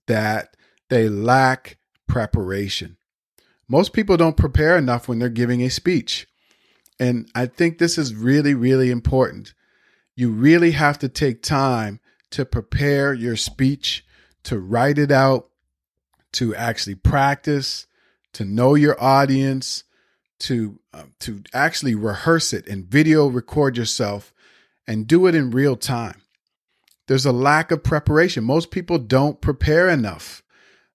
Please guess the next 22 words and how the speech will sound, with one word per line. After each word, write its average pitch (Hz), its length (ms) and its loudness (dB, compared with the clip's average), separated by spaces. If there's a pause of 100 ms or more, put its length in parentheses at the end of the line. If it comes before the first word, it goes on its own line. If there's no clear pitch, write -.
They 120 80 0
might 139 200 4
run 143 260 2
through 151 140 0
the 147 60 0
presentation 139 760 0
once 131 260 0
or 131 60 0
twice 139 580 0 (300)
and 123 100 -2
it's, 127 300 -2
and 127 120 0
they 127 100 2
think 139 220 -2
that 131 120 -2
that's 127 240 0
great. 127 420 0 (440)
"Okay, 131 320 0
I'm 120 120 0
good 123 220 0
to 120 60 0
go." 117 360 2